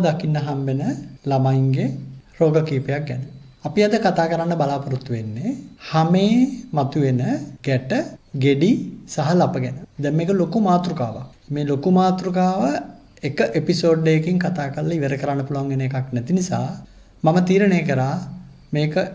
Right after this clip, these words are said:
අවස්ථා දෙකකදී සාකච්ඡා කරන්න. එතකොට පළවෙනි එපිසෝඩ් එකේදී මම සාකච්ඡා කරන්න කැමතියි හමේම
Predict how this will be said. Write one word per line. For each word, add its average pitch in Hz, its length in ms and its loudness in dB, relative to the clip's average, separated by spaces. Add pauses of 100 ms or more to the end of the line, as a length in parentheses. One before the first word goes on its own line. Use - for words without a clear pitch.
අවස්ථා 151 480 2
දෙකකදී 147 520 2 (220)
සාකච්ඡා 135 580 0
කරන්න. 139 280 -2 (320)
එතකොට 160 340 2
පළවෙනි 175 380 6
එපිසෝඩ් 190 400 2
එකේදී 175 320 2
මම 170 180 0
සාකච්ඡා 156 540 2
කරන්න 151 240 -2
කැමතියි 139 460 0 (360)
හමේම 180 640 4